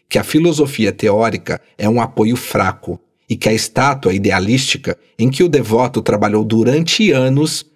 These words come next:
de repente cai despedaçada a seus pés. Não há, pois, meio de escapar da dor e da aflição? Não haverá meios para quebrar os vínculos do mal? Uma felicidade permanente,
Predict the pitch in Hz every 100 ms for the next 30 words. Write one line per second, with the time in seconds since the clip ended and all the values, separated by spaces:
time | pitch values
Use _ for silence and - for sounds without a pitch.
0 | _ _ - 143 151 143 156 156 - 156
1 | 143 135 135 - 131 131 - 123 110 107
2 | 120 110 - 90 - - - _ _ _
3 | _ _ _ _ - 131 151 143 135 139
4 | 135 127 110 92 - - - _ - 101
5 | 113 147 175 165 165 - 165 - 120 110
6 | 110 98 101 104 113 110 110 - 98 -
7 | 127 92 - _ _ _ _ _ _ _
8 | 147 180 175 165 143 143 135 135 123 92
9 | - 110 113 - 127 123 127 123 107 104
10 | 180 139 110 101 107 113 131 87 - _
11 | _ _ _ _ _ _ 254 269 233 202
12 | 170 147 139 135 - 135 135 120 98 90
13 | - 85